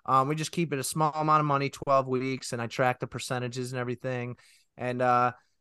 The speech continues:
the goal here isn't to win money, it's to come out on top, but I don't even care about the money. It's all about pride for me and the win. Um,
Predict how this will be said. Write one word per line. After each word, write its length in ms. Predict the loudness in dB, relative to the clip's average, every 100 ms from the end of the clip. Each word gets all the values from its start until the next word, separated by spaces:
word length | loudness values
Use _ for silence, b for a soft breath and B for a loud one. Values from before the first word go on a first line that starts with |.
| _
the 80 | 4
goal 220 | 10 10
here 180 | 12 10
isn't 220 | 8 4
to 80 | 4
win 180 | 2 4
money, 440 | 4 4 4 2
it's 240 | -2 -6 2
to 260 | 4 4
come 200 | 4 4
out 160 | 6 4
on 160 | 2 2
top, 340 | 4 4 2 2
but 240 | 2 2 -2
I 80 | -2
don't 140 | -2
even 120 | -2
care 200 | 0 2
about 180 | 2 2
the 60 | 0
money. 260 | -2 0
It's 140 | 0 2
all 100 | 2
about 240 | 0 -2
pride 340 | -2 0 0 -4
for 120 | -8
me 160 | -6
and 100 | -4
the 80 | -4
win. 320 | -4 -4 -4 -8 b b _ _ -4
Um, 500 | 0 0 0 -4